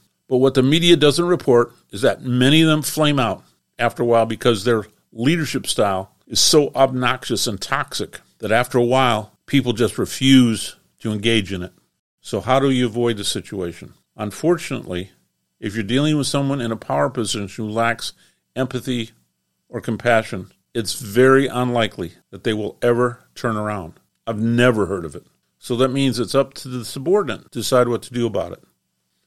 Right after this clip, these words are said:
It's a classic case of, should I stay or should I go? So what's my final advice?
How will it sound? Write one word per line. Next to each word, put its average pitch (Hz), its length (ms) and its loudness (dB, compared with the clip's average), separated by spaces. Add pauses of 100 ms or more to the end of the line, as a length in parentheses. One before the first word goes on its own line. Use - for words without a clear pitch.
It's - 240 -6
a 131 60 -2
classic - 640 -2
case 98 380 -4
of, 95 400 -4
should 117 260 -4
I 101 120 0
stay 127 500 -2 (260)
or - 120 -10
should 113 280 -2
I 107 120 2
go? 95 260 -6 (540)
So 131 200 2
what's 135 240 -2
my 123 160 -2
final 107 360 -8
advice? 92 580 -12